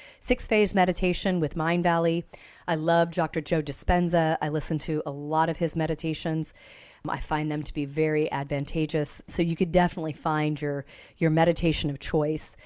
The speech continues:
And I do meditation often in the morning, right? I do a little bit at night, but I also do it in the morning 'cause that helps sort of set my day. So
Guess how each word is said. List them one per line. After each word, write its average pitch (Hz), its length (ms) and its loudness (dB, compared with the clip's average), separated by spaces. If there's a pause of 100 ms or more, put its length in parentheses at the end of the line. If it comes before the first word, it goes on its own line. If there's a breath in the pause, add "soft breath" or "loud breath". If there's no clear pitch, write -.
(160 loud breath)
And 220 100 6
I 220 60 8
do 233 160 4
meditation 214 540 2
often 180 360 -2
in 170 100 2
the 165 60 2
morning, 160 420 0 (180)
right? 156 260 -4
I 156 160 0
do 175 220 6
a - 20 8
little 170 180 4
bit 160 160 2
at - 100 -6
night, 175 360 0
but 160 120 -2
I 156 100 0
also 151 240 -2
do 156 220 -2
it 151 100 -2
in 151 100 -2
the 151 60 0
morning 147 380 -2 (440 loud breath)
'cause 165 100 -2
that 160 140 2
helps 151 220 -2
sort 165 180 -2
of 151 80 -4
set - 320 -4
my 147 160 -2
day. 143 400 -4 (260 loud breath)
So 180 360 6